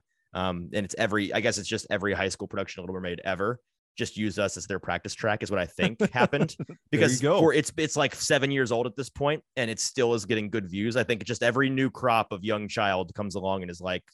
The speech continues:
Speaker 1: "Oh yeah, I'm gonna, I'm gonna use this as, as my practice track so I can learn to be Sebastian," or whatever it is. So, but yes,
Speaker 2: Man.
Speaker 1: they exist. I would, the one thing I, I forgot to mention on your last question, sorry to backtrack, but you, you,
Speaker 2: All good.
Speaker 1: you, you mentioned why I chose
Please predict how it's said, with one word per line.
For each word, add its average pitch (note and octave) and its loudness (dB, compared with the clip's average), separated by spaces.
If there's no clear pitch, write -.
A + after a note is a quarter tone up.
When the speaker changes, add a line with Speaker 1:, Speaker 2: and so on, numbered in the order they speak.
Speaker 1:
"Oh G#2 -2
yeah, A2 4
I'm G#2+ -2
gonna, G#2 -2
I'm B2+ 0
gonna A#2+ 0
use G#2+ 0
this G#2+ 0
as, F#2 -4
as F2 -2
my G2+ 2
practice F2+ -4
track F#2 -4
so G#2 -2
I G2 0
can F#2+ -10
learn F2+ -6
to F2+ -8
be F2+ -6
Sebastian," E2 -6
or D2+ -12
whatever C#2+ -12
it C2+ -16
is. - -18
So, D2+ -12
but D3 0
yes, C#3 4
Speaker 2:
Man. E3+ 8
Speaker 1:
they F#3+ 6
exist. B2 2
I G3+ 4
would, A#3 2
the E3+ 2
one A#3+ 4
thing A#3+ 4
I, D3+ 2
I D3+ 2
forgot E3 0
to C#3+ -12
mention C#3 -6
on A#2+ -8
your G#2+ -6
last G#2 0
question, F2 -10
sorry D3 0
to F#2+ 0
backtrack, F2+ -2
but C3 2
you, C#3 4
you, C3+ 0
Speaker 2:
All C#3 6
good. C3 4
Speaker 1:
you, C#3+ 2
you C#3+ 0
mentioned D#3 2
why A#2+ 4
I A2+ 4
chose A2 -2